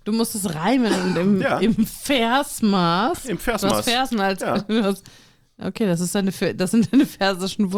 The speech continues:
Speaker 1: Wurzeln.
Speaker 3: hast du dir das selber ausgedacht da, oder was du da sagen musstest,
Speaker 2: Das
Speaker 3: oder
Speaker 2: hab ich mir
Speaker 3: wurde
Speaker 2: selber
Speaker 3: dir das
Speaker 2: ausgedacht, ja.
Speaker 3: vorgeschrieben?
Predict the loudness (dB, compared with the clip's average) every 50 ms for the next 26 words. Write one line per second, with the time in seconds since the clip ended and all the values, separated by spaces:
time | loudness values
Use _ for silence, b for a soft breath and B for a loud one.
0 | 0 0 0 0 0 0 0 -2 -2 0 -2 0 2 2 2 2 2 2 2 2
1 | 2 4 2 2 2 2 0 0 0 0 2 2 2 4 2 2 0 0 0 0
2 | 0 0 2 2 2 2 2 2 2 0 -2 0 0 2 2 4 2 2 0 0
3 | -2 2 2 2 2 4 2 2 2 0 0 0 0 0 0 0 0 -2 -4